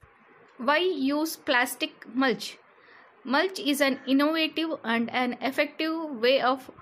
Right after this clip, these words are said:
protecting plant root systems against harsh weather conditions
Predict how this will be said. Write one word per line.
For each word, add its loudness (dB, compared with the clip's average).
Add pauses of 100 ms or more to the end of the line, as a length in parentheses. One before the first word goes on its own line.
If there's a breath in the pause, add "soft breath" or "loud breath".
(280 loud breath)
protecting -2 (600)
plant 2
root 0
systems -4 (260 loud breath)
against -2 (260 loud breath)
harsh 0
weather 2
conditions -2